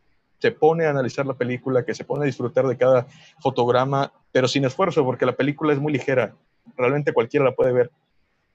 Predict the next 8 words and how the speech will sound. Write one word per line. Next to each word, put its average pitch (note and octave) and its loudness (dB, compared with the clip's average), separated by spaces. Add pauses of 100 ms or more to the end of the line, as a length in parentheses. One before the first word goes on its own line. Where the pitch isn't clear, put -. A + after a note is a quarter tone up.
(140)
Pero C3 4
no C#3+ 0
trata C#3+ 2
al B2+ 2
espectador A#2+ -2
como C3 -4
si A#2 -12
fuera A#2+ 2